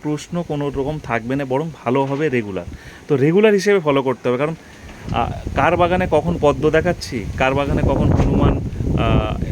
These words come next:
জন্য নেট লাগাচ্ছে সেটা দেখাচ্ছি, কোনো তো ঠিক থাকছে না। তো সেই কারণেই বলা আর কি, অন্য কিছু নয়। তো আজকে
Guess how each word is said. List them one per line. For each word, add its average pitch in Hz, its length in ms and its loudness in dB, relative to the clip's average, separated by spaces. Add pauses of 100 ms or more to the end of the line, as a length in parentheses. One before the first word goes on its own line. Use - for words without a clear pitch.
(680)
জন্য 147 220 0
নেট 139 340 2
লাগাচ্ছে 139 440 2
সেটা - 260 4
দেখাচ্ছি, 143 420 2 (880)
কোনো 151 200 2
তো 165 100 0
ঠিক 165 320 -2
থাকছে 175 300 2
না। - 120 0 (520)
তো - 60 -4 (120)
সেই 127 180 0
কারণেই 147 360 0
বলা - 280 0 (140)
আর 107 100 -6
কি, - 200 -4 (480)
অন্য 143 240 -2
কিছু 139 240 -2
নয়। 143 200 -2 (480)
তো 117 100 0 (720)
আজকে 160 480 -2